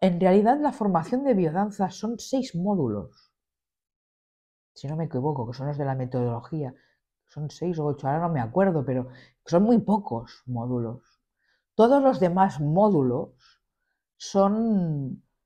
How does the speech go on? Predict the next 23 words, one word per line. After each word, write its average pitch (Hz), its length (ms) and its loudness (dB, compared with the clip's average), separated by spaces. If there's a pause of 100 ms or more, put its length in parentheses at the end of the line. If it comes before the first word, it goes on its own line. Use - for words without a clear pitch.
(180)
eh, 135 640 -8 (540)
son, 214 460 -2 (1500)
forman 240 560 6
parte 233 360 8
de 196 60 6
un 202 200 4
proceso 233 920 0 (400)
de 151 220 2
integración 190 720 2
humana 190 680 0
que, 151 480 2
que 165 460 4
es 185 220 2
el 208 240 2
que 160 180 4
damos, 190 600 4
en 151 120 -2
realidad, 185 540 2
en 170 160 -2
los 143 180 -2
grupos 151 560 0
de 131 120 -4
biodanza. 113 680 -10